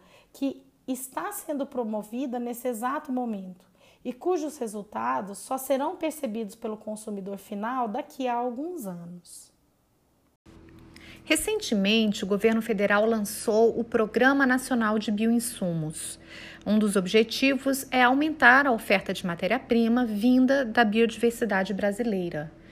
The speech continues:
Speaker 2: Doutora Letícia, como as microalgas podem se encaixar neste programa?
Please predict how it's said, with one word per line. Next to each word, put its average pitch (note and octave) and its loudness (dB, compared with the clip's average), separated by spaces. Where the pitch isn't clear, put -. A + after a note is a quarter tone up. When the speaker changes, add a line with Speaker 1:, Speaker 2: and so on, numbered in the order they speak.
Speaker 2:
Doutora D#4 0
Letícia, E4 2
como G4+ 2
as G4 -4
microalgas B3+ 2
podem B3 6
se C4+ -2
encaixar B3 2
neste A#3+ 0
programa? D#3 -2